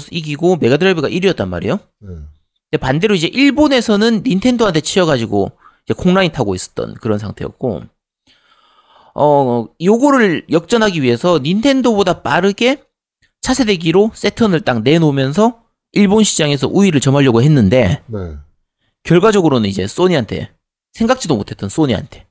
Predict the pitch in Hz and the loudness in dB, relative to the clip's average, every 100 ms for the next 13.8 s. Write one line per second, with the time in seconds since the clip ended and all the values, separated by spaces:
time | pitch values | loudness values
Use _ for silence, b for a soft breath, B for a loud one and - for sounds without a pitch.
0 | _ 95 113 151 151 151 127 123 - 76 | _ -14 -2 -2 -2 -2 -2 -4 -6 -16
1 | 92 131 _ _ _ - 117 143 202 - | -18 -20 _ _ _ -6 -4 0 -2 -2
2 | 196 - 202 160 156 120 - - 110 - | -8 -4 -2 0 0 -2 -6 -6 -6 -4
3 | 156 120 98 87 - - - 120 - 165 | -4 0 0 0 -6 -12 -6 -6 -2 -2
4 | 147 107 78 73 101 107 110 92 - _ | 0 -2 -4 -4 -6 -2 -2 -2 -6 _
5 | _ _ - 107 117 139 143 165 175 170 | _ _ -2 0 2 0 0 0 0 0
6 | 117 117 101 117 123 113 104 90 85 78 | 0 0 0 0 2 2 0 0 -4 -8
7 | - 98 156 - 90 87 110 175 - 139 | -4 -4 -6 -12 -14 -12 -14 -6 -2 -2
8 | 139 160 180 196 190 101 127 127 95 104 | 0 0 0 0 0 0 0 0 0 0
9 | 98 87 95 - 87 78 62 - - - | 0 -2 -8 -10 -10 -10 -14 -14 -16 -20
10 | _ 101 104 - b b b b b - | _ -8 -6 -6 b b b b b -2
11 | 196 - 196 185 190 - 175 123 - - | 0 2 2 2 -2 0 0 0 -2 -4
12 | 82 78 87 156 - _ _ b - 180 | -2 -2 -2 -2 -4 _ _ b 2 4
13 | 202 208 196 175 170 143 202 196 | 4 2 2 2 0 0 0 0